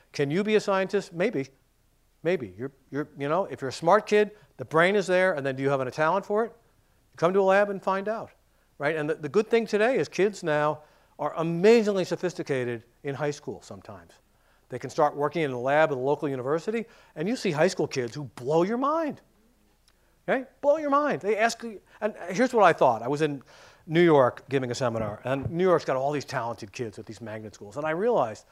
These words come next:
what they should do is that every laboratory in New York City should have one student assigned from them from Bronx School of Science or Stuyvesant or the other elite schools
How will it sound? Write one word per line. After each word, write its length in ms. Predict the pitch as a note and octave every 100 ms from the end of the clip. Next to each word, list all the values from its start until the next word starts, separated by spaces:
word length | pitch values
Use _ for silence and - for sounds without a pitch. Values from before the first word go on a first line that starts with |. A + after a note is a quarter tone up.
| _ _ -
what 260 | D3+ A3+
they 160 | A3 A3+
should 200 | - F3+
do 240 | G3+ D#3
is 80 | B2+
that 140 | C3+ -
every 300 | F#3+ G3 A3
laboratory 580 | E3+ D#3 D3+ D3+ C#3 C3
in 60 |
New 80 | C3
York 240 | C#3+ C3+ -
City 320 | C#3 A2 F#2 _ _ - _ _
should 160 | - D#3
have 240 | D3+ C#3 -
one 300 | C#3 D#3 A3+
student 340 | - G#3+ G3+ D3
assigned 400 | - C#3+ E3 D3
from 140 | C3
them 200 | A2+ A2 - _ -
from 100 | C3
Bronx 340 | D3 D3 E3
School 240 | - D#3 C3+
of 60 |
Science 480 | - B2+ B2 B2+ A#2+
or 220 | C#3 A#2
Stuyvesant 640 | A2 B2 B2 A#2+ - B2 B2 _ _ _
or 140 | B2+ B2+
the 100 | C3+
other 240 | C#3 D#3
elite 280 | C3 C3 B2+
schools 400 | - B2+ B2